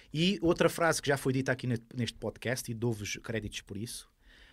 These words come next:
o, o Império Romano também acabou por outro motivo. Também foi con-, conquistado pelos bárbaros. Como o Império,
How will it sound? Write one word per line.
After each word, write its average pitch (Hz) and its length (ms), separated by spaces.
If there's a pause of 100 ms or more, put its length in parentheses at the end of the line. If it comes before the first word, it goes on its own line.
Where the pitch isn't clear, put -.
(140)
o, 120 400
o 117 60
Império 147 220
Romano 131 300
também 135 200
acabou 127 200
por 123 140
outro 120 180
motivo. 104 380
Também 113 200
foi 123 240 (160)
con-, 120 200 (160)
conquistado 127 520
pelos 110 220
bárbaros. 113 480 (280)
Como 139 300
o 131 60
Império, 131 560